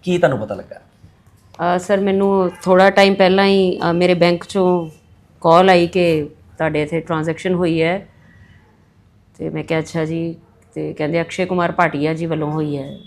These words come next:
Speaker 1: ਜੀ।
Speaker 2: ਤੇ ਉਹ, ਮ, ਮੇਰੇ ਜਿਹੜੇ ਬ੍ਰਾਂਚ ਮੈਨੇਜਰ ਨੇ, ਉਹਨਾਂ ਨੇ ਦੋ ਵਾਰੀ ਨਾਂ ਪੜਿਆ, ਫਿਰ ਕਹਿੰਦੇ, "ਨਹੀਂ, ਅਹ, ਮੈਮ, ਇਹ ਤੇ ਅਕਸ਼ੇ ਕੁਮਾਰ ਜੀ ਵੱਲੋਂ ਹੋਈ ਹੈ।" ਤੇ ਮੇਰੇ, ਮੇਰੇ ਲਈ ਪਹਿਲਾਂ ਤੇ ਮੈਂ ਤੇ ਬੜੀ ਅਸਟੋਨਿਸ਼, ਮੈਂ ਬਹੁਤ ਹੈਰਾਨ ਹੋ ਗਈ
Speaker 1: ਹੂੰ।
Speaker 2: ਕਿ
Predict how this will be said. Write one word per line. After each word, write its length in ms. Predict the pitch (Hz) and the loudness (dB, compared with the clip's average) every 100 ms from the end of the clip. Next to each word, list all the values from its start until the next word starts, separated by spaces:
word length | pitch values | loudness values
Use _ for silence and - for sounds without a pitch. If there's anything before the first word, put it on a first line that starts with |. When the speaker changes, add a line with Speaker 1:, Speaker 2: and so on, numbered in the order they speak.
| - _ - | -20 _ -14
Speaker 1:
ਜੀ। 140 | 107 - - - | -14 -14 -18 -12
Speaker 2:
ਤੇ 360 | 151 - - - - 180 | -10 -8 -8 -10 -12 -12
ਉਹ, 420 | - 202 240 240 - | -2 2 4 2 -2
ਮ, 840 | - 156 147 143 131 - - - | -8 -6 -6 -6 -8 -12 -10 -4
ਮੇਰੇ 300 | 160 175 175 | 0 2 2
ਜਿਹੜੇ 180 | 175 175 | 0 0
ਬ੍ਰਾਂਚ 300 | 170 175 185 | -2 -4 -2
ਮੈਨੇਜਰ 380 | 160 180 185 | -4 -2 -2
ਨੇ, 80 | 180 | -2
ਉਹਨਾਂ 140 | 185 214 | -2 -2
ਨੇ 80 | |
ਦੋ 200 | 202 165 | -2 0
ਵਾਰੀ 180 | 175 196 | 0 0
ਨਾਂ 180 | 185 156 | 0 -2
ਪੜਿਆ, 260 | 151 151 147 | -4 -4 -4
ਫਿਰ 200 | 170 165 | -4 -4
ਕਹਿੰਦੇ, 320 | 165 170 185 | -4 -4 -2
"ਨਹੀਂ, 560 | 175 180 185 185 170 | -2 -2 -2 -2 -2
ਅਹ, 160 | 165 165 | -2 -2
ਮੈਮ, 320 | 156 170 180 | -2 -2 -2
ਇਹ 100 | 196 | -4
ਤੇ 160 | 190 185 | -2 -2
ਅਕਸ਼ੇ 220 | 170 185 | -2 -4
ਕੁਮਾਰ 260 | 180 165 165 | -2 -2 -2
ਜੀ 100 | 180 | 0
ਵੱਲੋਂ 200 | 180 180 | 2 2
ਹੋਈ 220 | 165 143 | 0 -2
ਹੈ।" 40 | - _ - - - - _ _ - | -8 _ -20 -20 -20 -20 _ _ -10
ਤੇ 100 | 160 | -6
ਮੇਰੇ, 760 | 160 160 160 165 160 151 - - _ _ _ _ _ - | -4 -2 0 0 0 -2 -6 -14 _ _ _ _ _ -14
ਮੇਰੇ 300 | 156 156 170 | -6 -4 0
ਲਈ 220 | 185 185 _ _ _ _ _ - | -2 -4 _ _ _ _ _ 0
ਪਹਿਲਾਂ 240 | 175 180 | 2 2
ਤੇ 80 | 196 | 2
ਮੈਂ 200 | 202 190 | 2 2
ਤੇ 80 | 190 | 2
ਬੜੀ 200 | 180 185 | 2 2
ਅਸਟੋਨਿਸ਼, 480 | 185 185 180 190 190 | 2 0 0 0 -2
ਮੈਂ 160 | 180 | 0
ਬਹੁਤ 340 | 175 185 202 - _ - | 4 4 2 -2 _ -4
ਹੈਰਾਨ 320 | 180 185 170 | 2 4 4
ਹੋ 120 | 214 | 4
ਗਈ 180 | 185 165 160 - _ - | 4 2 -2 -12 _ -12
Speaker 1:
ਹੂੰ। 260 | 120 98 104 | -10 -10 -10
Speaker 2:
ਕਿ 340 | 170 170 170 | -4 0 2